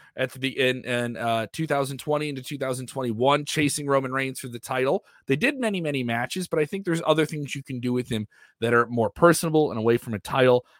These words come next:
And I do think someone with his ability, his wide range to connect with the audience of both a villain and a hero is necessary. And I think him as a chasing babyface in some way or another,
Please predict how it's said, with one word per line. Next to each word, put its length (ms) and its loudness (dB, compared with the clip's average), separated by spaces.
And 100 -4
I 20 -4
do 180 -4
think 200 -10
someone 220 -4
with 140 -8
his 280 0
ability, 580 0
his 180 -8
wide 460 -2
range 400 -4
to 80 -12
connect 320 -6
with 80 -8
the 100 0
audience 360 -2
of 60 -18
both 200 -8
a 40 -18
villain 320 0
and 120 -8
a 60 -10
hero 340 0
is 260 0
necessary. 960 -2
And 120 -2
I 40 -6
think 200 -10
him 160 -4
as 120 -2
a 80 -8
chasing 560 -2
babyface 640 -4
in 80 -20
some 300 0
way 180 0
or 100 -2
another, 400 -2